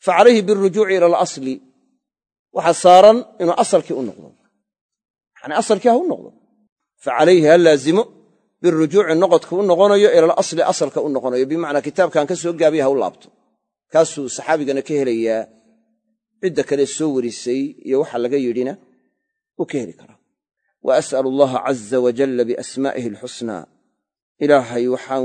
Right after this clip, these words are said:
weydiisanayaa, azza, Ilaahay isagaa ghaaliba oo gacan sarreeya, oo shay la midi oo shabbaha aanu jirin.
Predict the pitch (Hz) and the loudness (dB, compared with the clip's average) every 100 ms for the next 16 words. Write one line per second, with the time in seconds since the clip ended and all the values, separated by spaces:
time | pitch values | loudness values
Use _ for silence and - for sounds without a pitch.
0 | 127 127 113 127 127 - 147 120 113 95 | -2 -4 -4 -10 -8 -6 -4 -4 -6 -8
1 | 92 _ _ _ _ _ _ - 143 131 | -12 _ _ _ _ _ _ -8 -6 -6
2 | 110 143 139 135 139 123 135 127 120 117 | -6 -6 -4 -4 -6 -8 -8 -4 -4 0
3 | 135 123 113 110 _ _ _ _ _ - | 0 0 -6 -12 _ _ _ _ _ -12
4 | 120 131 123 147 - 120 120 120 117 113 | -8 -6 -6 -8 -8 -8 -4 -4 -4 -8
5 | - _ _ _ _ _ - 127 - 160 | -12 _ _ _ _ _ -8 -6 -2 -2
6 | 143 143 156 143 143 135 120 - 135 - | 0 -2 0 0 0 -2 -4 -4 -8 -8
7 | 123 107 120 127 110 131 123 - - 127 | -10 -4 -2 -2 -4 -6 -8 -12 -10 -6
8 | 127 | -6